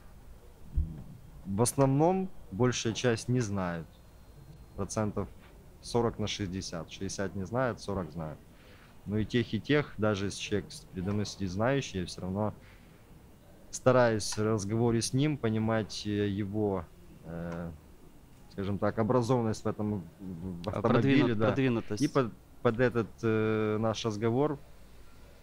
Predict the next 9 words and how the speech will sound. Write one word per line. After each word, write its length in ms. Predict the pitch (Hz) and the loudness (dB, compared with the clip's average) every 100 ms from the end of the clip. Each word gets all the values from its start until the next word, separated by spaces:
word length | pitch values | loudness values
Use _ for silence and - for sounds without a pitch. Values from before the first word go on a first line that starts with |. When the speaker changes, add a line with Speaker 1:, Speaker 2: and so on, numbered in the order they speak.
| - - | -8 0
Speaker 1:
подбирать, 640 | 107 104 123 120 90 - | 2 4 6 6 2 -2
э, 120 | 107 | 0
нужные 440 | 104 120 113 117 101 | 2 2 2 2 2
для 120 | 107 | 2
него, 280 | 107 107 117 | 2 0 0
понятные 560 | 120 113 117 113 110 | 2 4 2 2 0
для 100 | 101 | 0
него 240 | 98 98 98 | 0 0 -2
слова. 380 | - 90 76 | -4 -6 -6